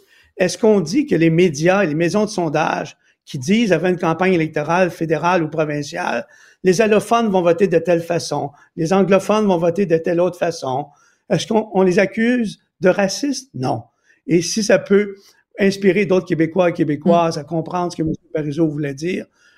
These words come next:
Speaker 1: je vous re-, je vous conseille d'aller voir une entrevue que Madame Alice Ponenchka Parizeau avait fait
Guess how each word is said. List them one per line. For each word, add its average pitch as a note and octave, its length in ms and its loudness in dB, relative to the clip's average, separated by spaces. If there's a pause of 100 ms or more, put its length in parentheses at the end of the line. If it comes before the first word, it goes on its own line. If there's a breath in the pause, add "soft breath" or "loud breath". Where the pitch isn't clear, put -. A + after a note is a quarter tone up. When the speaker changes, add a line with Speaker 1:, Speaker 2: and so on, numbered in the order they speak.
(160 soft breath)
Speaker 1:
je D#3+ 160 0
vous E3 280 2
re-, G#3 220 0 (120)
je E3 100 0
vous E3 120 0
conseille F#3+ 420 0
d'aller D#3 220 -2
voir E3+ 340 2
une D3+ 120 -2
entrevue F3 580 -2 (440)
que D#3+ 60 0
Madame E3+ 560 0 (520)
Alice F3+ 260 2
Ponenchka E3 560 -2
Parizeau D#3+ 640 0 (280 soft breath)
avait D3+ 240 0
fait F3+ 320 -6